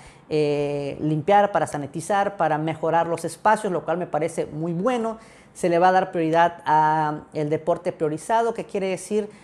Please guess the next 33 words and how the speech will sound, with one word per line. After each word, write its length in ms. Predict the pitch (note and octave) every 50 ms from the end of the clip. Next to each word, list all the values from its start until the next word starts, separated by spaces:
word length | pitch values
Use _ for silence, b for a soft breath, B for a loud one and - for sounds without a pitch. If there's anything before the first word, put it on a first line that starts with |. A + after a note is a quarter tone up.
| B B B B - _ -
aquellos 440 | - D#3+ D#3+ - G3 F3+ F#3 F#3 -
atletas 560 | F3+ E3 - G#3 G#3+ A3+ A3+ A3 A#3 A3 A3
que 120 | - F#3 E3
representan 540 | D#3+ D#3 D#3+ D#3+ C#3 - E3+ E3+ - F3 E3
al 100 | D#3 D#3+
municipio 460 | F3 F3 D#3+ D#3+ - G#3 G3 G3+ F#3
y 20 | -
que 80 | -
tienen 260 | - E3+ E3 E3 E3
compromisos 760 | D#3+ - F3+ F#3 F#3 - E3+ D#3 D#3+ E3 F3 E3+ F3+ F3 D#3+
competitivos. 1080 | - - D#3 C#3+ C3+ C#3 E3 E3+ - D3+ C3 - G#3+ B3 C#4+ C#4+ C#4+ D4+ D4+ - - - - E3+
Eh, 220 | E3 E3 E3 D#3+ -
en 100 | F3+ D#3
septiembre 400 | F#3 F3+ - G3+ G#3+ G#3+ G#3 F#3
vamos 180 | F#3 F#3+ F3+
a 100 | F#3 F#3
poder 180 | E3+ E3 F3 F3
empezar 400 | F3 E3 F3 - - E3 E3 D#3+
con 120 | E3 D#3+
las 100 | D3 C3
escuelas 380 | D3 - - E3+ D#3 D3+ D3+ -
municipales, 840 | D3+ C#3+ C3 - C3+ - - F3 G3+ A3+ B3+ C#4+ C#4 - - - - - _ _ _ -
donde 480 | D3+ D3+ D3 D3 C#3 C#3+ C#3 - - - - - _ - - - -
orgullosamente 680 | - D3+ C#3+ C#3+ D3 E3 D#3+ - D3 D3+ D#3 D#3 D#3 D3+
estoy 180 | - - D#3 D3
dando 200 | C#3+ D3 C#3+ C3+
las 100 | C3 -
clases 180 | - C#3 C#3+
de 40 | C3+
tenis 160 | D3 C#3+ C#3+ -
para 180 | - C3 C#3
los 140 | D3+ D#3+ F#3
niños, 460 | A#3+ D#4+ F4 E4+ E4+ F4 F#4 F4+ B